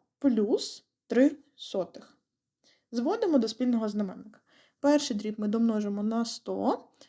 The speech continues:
а другий на три. Це у нас буде дорівнювати сто трьохсотих плюс дев'ять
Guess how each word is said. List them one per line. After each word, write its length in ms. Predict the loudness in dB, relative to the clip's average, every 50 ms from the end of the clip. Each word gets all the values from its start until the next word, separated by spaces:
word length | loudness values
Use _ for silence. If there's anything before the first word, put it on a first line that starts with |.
| _ _ _
а 100 | -6 -4
другий 460 | 0 2 4 4 4 2 0 -6 -8 _ _
на 260 | -2 0 0 0 0
три. 320 | -2 -4 -8 -10 -10 -10 -12 _ _ _ _ _ _ _ _ _ _ _ _ _ _ _ _ _ _ _ _ _ _ _ _ _ _ _ _
Це 140 | -6 -2 2
у 60 | 2
нас 140 | 4 2 2
буде 220 | 0 -2 -2 0
дорівнювати 680 | 2 2 2 2 2 0 -2 -4 -6 -10 -12 -16 -20 -20 _ _ _ _ _ _ _ _ _ _ _
сто 640 | -12 -10 -8 -8 -4 _ 2 2 2 2 0 -4 -8 _ _ _ _ _ _ _ _
трьохсотих 1120 | 0 2 2 2 2 -2 -6 -8 -6 -6 -6 -8 -6 _ -4 -4 -4 -4 -8 -18 -20 -20 _ _ _ _ _ _ _ _ _ _ _ _ _ _ _ _ _ _ _ _ _ _
плюс 640 | 0 2 4 4 2 2 0 -4 -8 -14 -16 -16 -18 _
дев'ять 840 | -12 -10 -8 -6 -6 -6 -6 -6 -8 -6 -4 -4 -4 -4 -8 -12 -16